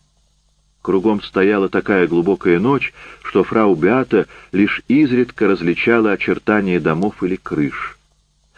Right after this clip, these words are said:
Даже побеленные углы и ступеньки крылечек можно было заметить, лишь вплотную подойдя к ним. Кое-где из щелей в ставнях проникал слабый свет. Там жили люди. Меловые полоски на краях узкого тротуара тоже были едва различимы.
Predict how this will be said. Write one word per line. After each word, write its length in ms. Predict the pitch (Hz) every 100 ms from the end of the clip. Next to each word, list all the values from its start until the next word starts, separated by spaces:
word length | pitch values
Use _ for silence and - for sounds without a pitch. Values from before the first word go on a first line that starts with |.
| -
Даже 400 | - 123 120 123
побеленные 680 | 117 120 117 135 135 131 127
углы 520 | 113 113 110 135 139
и 140 | 104 101
ступеньки 540 | - 110 135 123 117
крылечек 680 | - 107 110 156 151 - - - - _ -
можно 280 | 107 95 101
было 260 | 104 98
заметить, 500 | 85 92 104 101 -
лишь 160 | 95 -
вплотную 580 | - 95 95 107 95 85
подойдя 480 | 87 87 87 80
к 100 | 73
ним. 220 | 82 71 65 _ _ _ _ _ _
Кое-где 480 | 123 156 135 151 143
из 60 |
щелей 420 | - - 113 127 123
в 80 |
ставнях 500 | - 127 131 123 113 - _ _
проникал 500 | 95 92 87 113 107
слабый 380 | - 98 95 95
свет. 400 | - 80 76 71 - _ _ _
Там 240 | - 98 90
жили 300 | 87 98 95
люди. 460 | 82 78 71 69 - _ _ _ _ _ _ _ _ _ _ _ _ _ _ _ _
Меловые 440 | 90 104 156 202 185
полоски 460 | 139 170 170 -
на 120 | 110
краях 440 | - 110 135 139 -
узкого 380 | 131 - 95 80
тротуара 520 | 82 - 123 165 160
тоже 400 | - 185 170 127
были 240 | 104 85
едва 360 | 82 82 78 78
различимы. 680 | 73 78 78 - 73 69